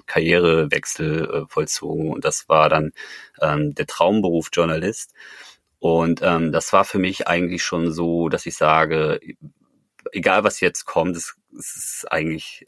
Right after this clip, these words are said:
also a-, alles andere ist jetzt nice to have. So, dass ich diesen Job jetzt habe, den ich mir gewünscht habe und was auch ein bisschen mit Arbeit einherging. Also es ist jetzt auch nicht so, dass man dann so einfach gesagt, „Ja, ich mach halt morgen was anderes“, so.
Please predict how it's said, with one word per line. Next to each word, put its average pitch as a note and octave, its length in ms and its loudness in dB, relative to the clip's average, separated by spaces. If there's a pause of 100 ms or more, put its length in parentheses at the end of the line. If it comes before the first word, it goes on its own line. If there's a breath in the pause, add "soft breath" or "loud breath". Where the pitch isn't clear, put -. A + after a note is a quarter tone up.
(140)
also D3+ 380 -8 (800)
a-, - 120 0
alles A#2 420 0
andere G2 300 2
ist F2 120 -2
jetzt - 220 0
nice D#2+ 280 0
to - 120 -6
have. D2 420 -8
So, E2 280 -8
dass - 200 -2
ich - 180 -8
diesen G#2+ 300 0
Job F2+ 280 2
jetzt F2+ 280 2
habe, F2 540 2
den E2 140 -2
ich E2 100 -6
mir E2 140 -4
gewünscht E2+ 480 -4
habe E2 400 0
und D#2+ 140 -4
was - 180 2
auch - 180 -2
ein F#2+ 60 -6
bisschen - 280 0
mit - 160 -4
Arbeit F#2 320 4
einherging. D#2+ 480 -4
Also E2 120 -8
es F2 60 -10
ist - 60 -8
jetzt F2 140 -4
auch E2+ 100 -4
nicht E2+ 140 -6
so, F2 180 -2 (480 loud breath)
dass - 200 -4
man E2+ 160 2
dann E2+ 180 2
so E2+ 100 2
einfach F2 220 0
gesagt, F2 220 4
„Ja, A#2 140 6
ich G#2 100 -2
mach G#2+ 160 0
halt F#2+ 120 0
morgen G2 200 0
was F2 120 -4
anderes“, A2 360 -2
so. A2+ 200 0